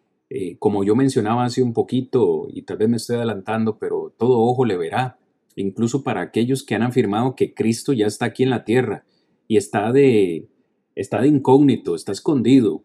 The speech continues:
está por ahí ya dándose unas vacaciones mientras viene el tiempo. No, no, no, no, Cristo no va a venir a escondidas, viene de una manera personal. Pero hermanos, también, eh, tal vez para, ya que mencioné esto, decir que la Biblia enseña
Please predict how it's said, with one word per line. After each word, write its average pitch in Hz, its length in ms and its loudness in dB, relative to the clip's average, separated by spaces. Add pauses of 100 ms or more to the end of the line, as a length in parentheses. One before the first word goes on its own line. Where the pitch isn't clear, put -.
(140)
está - 260 -10
por 147 120 2
ahí 120 200 0
ya 117 180 0
dándose 120 360 -2
unas 117 200 -2
vacaciones 113 480 -2
mientras 101 400 -2
viene 113 180 -4
el 107 120 -10
tiempo. 117 340 -6
No, 107 140 -8
no, 120 100 -6
no, 117 140 -6
no, 113 300 -10
Cristo 107 360 -6
no 113 120 -4
va 117 60 -4
a 113 40 -6
venir 107 200 -8
a 113 40 -10
escondidas, - 720 -6 (400)
viene 107 240 2
de 117 80 2
una 127 80 2
manera 120 400 0
personal. 107 640 -4 (340)
Pero 117 160 2
hermanos, 135 360 2
también, 113 520 0 (320)
eh, 95 160 -8
tal 90 160 -8
vez 110 200 0
para, 104 500 -4 (1200)
ya 107 200 -6
que 135 120 0
mencioné 117 420 0
esto, 135 360 -2 (320)
decir 110 420 -2
que - 120 0
la 123 100 0
Biblia 107 260 2
enseña 127 560 -2